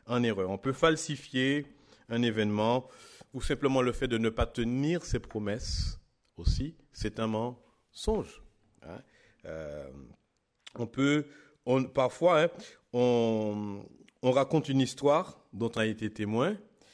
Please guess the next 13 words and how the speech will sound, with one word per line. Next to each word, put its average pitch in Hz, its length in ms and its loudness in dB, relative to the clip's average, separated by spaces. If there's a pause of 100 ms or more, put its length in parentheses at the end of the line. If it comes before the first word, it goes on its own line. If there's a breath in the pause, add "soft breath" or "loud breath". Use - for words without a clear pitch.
(560 soft breath)
et 113 100 -4
puis 135 180 0
on 120 80 6
est 127 100 4
tenté 131 340 0
de 120 80 4
l'embellir, 117 600 2
ou 123 100 -2
parfois 101 320 -4
de 101 80 -2
l'enlaidir, 104 540 0
hein, 139 160 2 (560 soft breath)
euh, 101 380 2